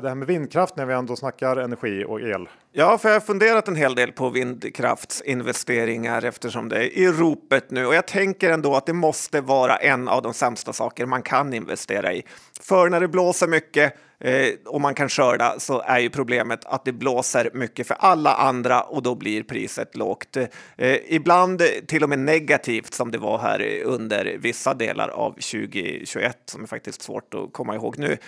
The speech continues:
Speaker 2: Eh, men sen en iskall stilla vinterdag så blåser det ingenting och priserna blir då skyhöga, men då har man ingen el att, eh, sälja.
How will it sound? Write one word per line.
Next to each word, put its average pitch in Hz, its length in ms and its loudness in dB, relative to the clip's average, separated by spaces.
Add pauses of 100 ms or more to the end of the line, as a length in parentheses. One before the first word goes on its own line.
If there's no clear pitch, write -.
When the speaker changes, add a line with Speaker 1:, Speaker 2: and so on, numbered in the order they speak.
(160)
Speaker 2:
Eh, - 180 0 (180)
men 190 180 2
sen 175 360 2
en 165 280 0
iskall 165 540 0
stilla 143 360 2
vinterdag 127 600 0
så 147 100 -6
blåser 131 380 -2
det 123 160 -4
ingenting 131 760 -2
och - 280 -6
priserna 143 460 0
blir 147 220 0
då 156 180 2
skyhöga, 135 840 0
men 190 120 -2
då 160 100 4
har 147 160 4
man 139 180 0
ingen 131 400 -2
el 113 280 -2
att, - 440 -6
eh, 104 200 -2
sälja. 120 520 0